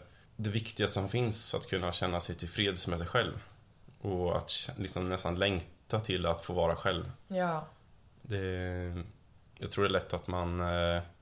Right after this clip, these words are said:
Speaker 1: man blir en del av en grupp eller en del av ett sammanhang och sen så, eh,
Speaker 2: En familj också.
Speaker 1: Ja, precis. Och
Speaker 2: Mm.
Speaker 1: sen nästan glömmer bort relationen med sig själv.
Speaker 2: Ja.
Speaker 1: Och, eh, det är viktigt att ge, ge till sig, sig själv, lära känna sig själv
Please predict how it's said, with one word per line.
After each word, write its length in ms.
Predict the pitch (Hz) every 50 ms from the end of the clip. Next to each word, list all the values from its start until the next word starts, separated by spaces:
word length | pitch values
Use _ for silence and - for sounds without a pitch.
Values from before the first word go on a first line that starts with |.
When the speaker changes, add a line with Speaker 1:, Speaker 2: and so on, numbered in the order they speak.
| - - - - - - - - - -
Speaker 1:
man 140 | - 95 92
blir 220 | 90 101 104 107 101
en 80 | 104
del 200 | 98 101 98 92
av 60 | 90
en 100 | 90 90
grupp 420 | 92 107 113 127 131 - - - -
eller 160 | 90 90 87
en 80 | 87 87
del 200 | 92 90 92 92
av 100 | 87 85
ett 200 | 85 - - -
sammanhang 760 | - - - 101 98 95 92 92 104 101 104 107 104 101
och 80 | 98 90
sen 240 | - - 90 87 85
så, 520 | - - 90 90 87 87 87 87 87 87 85 87
eh, 160 | 87 87 87
Speaker 2:
En 40 | 87 87
familj 560 | - 165 165 156 160 156 160 - 202 226 - -
också. 180 | - - - 117
Speaker 1:
Ja, 200 | 110 - - -
precis. 220 | - - - 104 95 90
Och 60 | 95
Speaker 2:
Mm. 60 | 90
Speaker 1:
sen 120 | 101 98
nästan 220 | 95 95 92 98 98
glömmer 200 | 92 92 92 92
bort 460 | 92 104 104 - - - - - - -
relationen 580 | 107 95 98 104 104 104 90 90 87 85 85
med 140 | 85 85 85
sig 100 | - -
själv. 280 | - - - - - - - - -
Speaker 2:
Ja. 200 | - 175 175 175 170 - - - - - - - - - -
Speaker 1:
Och, 560 | - 104 95 90 90 87 87 85 85 85 85
eh, 200 | 85 85 85 85 85 - - - - - - - - -
det 80 | - 110
är 40 |
viktigt 220 | 113 127 - 120 110
att 40 | -
ge, 140 | 113 110 101
ge 200 | 104 101 110 113
till 200 | 110 - 117 95
sig, 120 | - 95 92
sig 80 | 101
själv, 240 | - - 78 - 85 87
lära 180 | - 113 104 98
känna 220 | - 107 101 95
sig 120 | 90 - 87
själv 300 | - 85 80 80 76